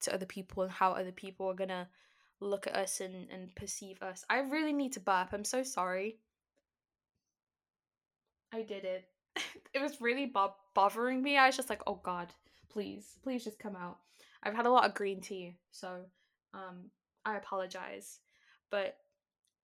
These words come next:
as I said, social media is, is such a, it has such an impact on us. Like,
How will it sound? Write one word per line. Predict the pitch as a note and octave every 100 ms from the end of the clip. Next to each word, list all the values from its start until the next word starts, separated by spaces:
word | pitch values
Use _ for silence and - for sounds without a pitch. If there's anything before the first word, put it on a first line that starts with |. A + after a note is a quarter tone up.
| _ _ _ _ _ -
as | G#3+
I | G#3+
said, | G#3 G3 F#3
social | - G#3+ G#3+ A3
media | G3+ G3 G#3+ G#3+
is, | G3 F#3 - -
is | G3+ F#3
such | - - G3 -
a, | G3+ F#3 - - _ - - _ _ _ _ _ _ _ _ _ _
it | A#3
has | - B3+ C#4
such | - - A#3+ A#3
an | G#3 -
impact | G#3+ G#3+ G#3+ F#3+ - -
on | F3+
us. | F#3+ -
Like, | G3